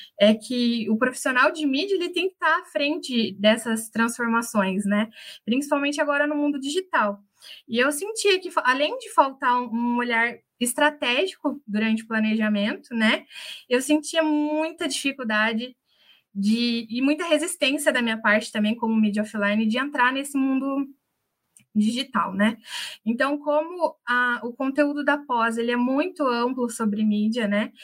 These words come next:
E traz diversos outros conteúdos ali em relação ao planejamento estratégico, né? Hoje, eu me sinto muito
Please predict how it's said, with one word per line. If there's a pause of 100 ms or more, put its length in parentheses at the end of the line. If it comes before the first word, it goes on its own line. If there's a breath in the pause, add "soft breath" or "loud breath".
(260 loud breath)
E
traz (120)
diversos
outros
conteúdos
ali
em
relação
ao
planejamento
estratégico,
né? (500 loud breath)
Hoje,
eu
me
sinto
muito